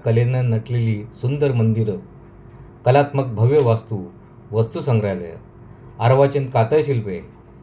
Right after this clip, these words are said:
विलोभनीय समुद्रकिनारे आणि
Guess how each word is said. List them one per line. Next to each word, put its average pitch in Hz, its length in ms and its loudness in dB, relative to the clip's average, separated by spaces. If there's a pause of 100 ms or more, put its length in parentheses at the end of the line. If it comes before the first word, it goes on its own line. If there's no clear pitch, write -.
(200)
विलोभनीय 143 680 4 (180)
समुद्रकिनारे 120 720 0 (680)
आणि 123 120 -6